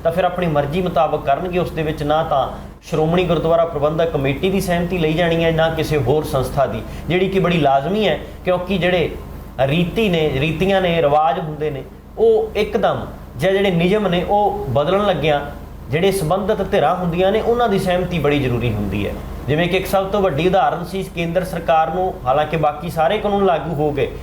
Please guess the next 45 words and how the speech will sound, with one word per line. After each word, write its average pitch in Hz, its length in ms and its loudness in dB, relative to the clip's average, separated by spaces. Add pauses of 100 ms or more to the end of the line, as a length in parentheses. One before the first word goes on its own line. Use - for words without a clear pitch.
(220)
ਉਹ 214 160 4
ਜਿਹੜਾ 196 160 4
ਰੁਕਿਆ 165 320 0
ਹੋਇਆ 160 220 4
ਬਿੱਲ 131 280 0
ਹੈ, 113 140 0 (200)
ਉਹ 180 140 2
ਕਿਹੜਾ 202 200 2
ਹੈ? 190 300 0 (120)
ਅ, - 20 4
ਜਿਹੜੀਆਂ 165 320 0
ਧਾਰਾਵਾਂ 165 400 2
ਰੁਕੀਆਂ 165 280 -2
ਹੋਈਆਂ 170 240 0
ਨੇ, 185 120 -2 (240)
ਉਹ 180 80 4
ਜਿਹੜੀਆਂ 185 180 2
ਟਰੱਕ 170 320 0
ਡਰਾਈਵਰਾਂ 165 420 2
ਦੇ 165 100 0
ਲਈ 160 180 0
ਜਾਂ 156 300 2
ਟਰਾਂਸਪੋਰਟ 165 600 0
ਵਾਲਾ 151 380 2 (120)
ਜਿਹੜਾ 143 200 2
ਸਿਸਟਮ 151 580 -2
ਸਾਰਾ 143 300 2
ਚੱਲਦਾ 127 340 2
ਹੈ, 135 40 6
ਉਸ 135 120 -2
ਨੂੰ 160 100 0
ਲੈ 147 140 4
ਕੇ 160 160 -2
ਇੱਕ 160 180 -4
ਸਾਰੇ 160 300 2
ਸੜਕਾਂ 170 360 0
'ਤੇ 165 140 0
ਆ 135 120 4
ਗਏ 143 120 -2
ਸੀ 185 140 -6
ਤੇ 175 120 -6
ਸਰਕਾਰ 147 400 0
ਨੂੰ 156 160 -2
ਰੋਕਣਾ 135 340 0
ਪਿਆ, 104 280 -2